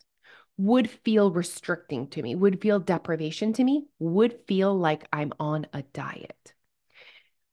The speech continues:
S-, we don't, as a society, we've just been taught that, like, here's weight loss, here's the set of rules, do the things, which makes me so upset because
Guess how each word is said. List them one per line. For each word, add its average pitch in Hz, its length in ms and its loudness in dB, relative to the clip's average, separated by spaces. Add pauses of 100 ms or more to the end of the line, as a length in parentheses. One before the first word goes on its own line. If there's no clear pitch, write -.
(200)
S-, - 200 -14 (120)
we 247 100 8
don't, 254 560 4 (180)
as 226 160 2
a 240 80 8
society, 269 580 4
we've 214 200 2
just 294 240 4
been 269 160 4
taught 294 400 2
that, 202 140 -2
like, 214 260 0 (160)
here's 294 320 6
weight 208 160 2
loss, 185 280 2 (200)
here's 294 300 4
the 311 100 2
set 233 220 2
of 190 120 2
rules, 180 340 2 (180)
do 269 180 6
the 285 140 4
things, - 540 0 (360)
which 180 220 4
makes 302 240 4
me 339 80 8
so 240 260 4
upset - 560 0
because 240 500 2